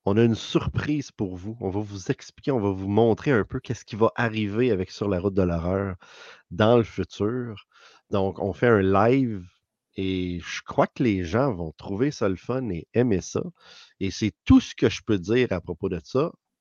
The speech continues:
en remettant la petite image qu'on vous réserve une surprise à glacer le sang, un rendez-vous le dix-huit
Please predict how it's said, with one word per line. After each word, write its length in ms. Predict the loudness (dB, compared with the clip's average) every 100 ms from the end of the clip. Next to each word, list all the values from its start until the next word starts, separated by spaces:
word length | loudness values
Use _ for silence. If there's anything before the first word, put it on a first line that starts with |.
| _ _ 2
en 200 | 4 4
remettant 380 | 2 2 2 2
la 180 | 2
petite 320 | -2 _ -6 -2
image 680 | 0 0 -2 -4 -6 -10 -6
qu'on 180 | -4 -4
vous 140 | -2
réserve 480 | 2 4 4 2 0
une 100 | -6
surprise 680 | -4 -6 -6 -10 -6 -2
à 100 | -4
glacer 460 | -2 -4 -4 -4 -8
le 60 | -8
sang, 300 | -6 -6 -6 -10
un 160 | -8 0
rendez-vous 560 | 2 2 -2 -4 -8 -10 -20 -20 _
le 160 | 4 4
dix-huit 420 | 4 -4 -4 -4